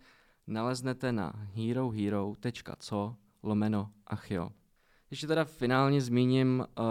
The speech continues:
další výhodu z Hero Hero,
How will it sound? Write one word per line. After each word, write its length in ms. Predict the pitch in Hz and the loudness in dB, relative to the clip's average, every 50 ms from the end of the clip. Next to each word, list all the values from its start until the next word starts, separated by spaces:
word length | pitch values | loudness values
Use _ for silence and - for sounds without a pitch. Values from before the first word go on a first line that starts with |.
| 110 110 110 107 107 110 - - - | 2 0 0 -2 -4 -6 -12 -12 -10
další 400 | 104 104 107 104 107 - 135 127 | -4 -2 -2 -2 -2 -4 -4 -2
výhodu 640 | 117 101 104 107 107 101 113 113 113 113 120 127 123 - - - | -2 -2 -2 -2 -2 0 0 -2 -2 -2 -6 -8 -12 -14 -16 -14
z 160 | 104 107 110 | -10 -6 -4
Hero 180 | 107 107 117 117 | -2 -2 -2 -2
Hero, 440 | 117 107 95 101 98 101 101 104 | -2 -2 -2 -2 -2 -2 -2 -4